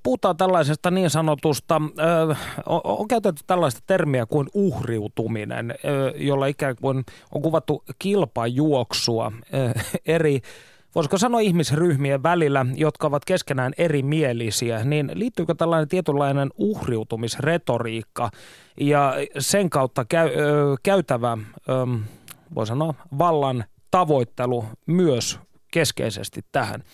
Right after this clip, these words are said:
Eli jos sinä loukkaat mielesi, minä voin vastata siihen loukkaamalla mieleni jostain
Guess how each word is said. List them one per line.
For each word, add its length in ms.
Eli 100
jos 140
sinä 240
loukkaat 560
mielesi, 560
minä 220
voin 200
vastata 460
siihen 300
loukkaamalla 480
mieleni 680
jostain 560